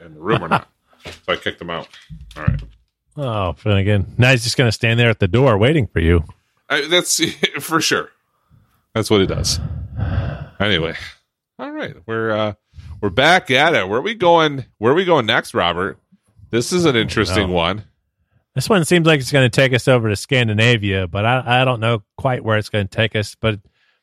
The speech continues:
Speaker 2: it's from our friends at the Lad Bible, where it tells us that a husband buys a sex doll that looks like his wife for when she's not in the mood.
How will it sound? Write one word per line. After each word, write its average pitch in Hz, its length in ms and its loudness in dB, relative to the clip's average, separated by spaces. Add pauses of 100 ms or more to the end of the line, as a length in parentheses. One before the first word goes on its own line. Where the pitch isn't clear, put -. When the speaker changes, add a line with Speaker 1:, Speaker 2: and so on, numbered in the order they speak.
(120)
Speaker 2:
it's 156 120 -4
from 208 220 4
our 196 100 4
friends 202 300 2
at 165 80 -4
the 143 100 -2
Lad 135 360 4
Bible, 110 500 2 (640)
where 127 100 -4
it - 80 -6
tells 226 200 4
us 202 140 0
that 160 160 4
a 135 100 6
husband 160 640 2
buys 127 300 4
a 110 80 -4
sex - 320 -6
doll 113 280 2
that 104 100 -2
looks 208 300 2
like 139 200 2
his 101 160 -2
wife 101 360 0
for 107 120 -2
when 113 160 -2
she's 160 240 0
not 107 240 2
in 87 60 -12
the 90 60 -6
mood. 92 320 -2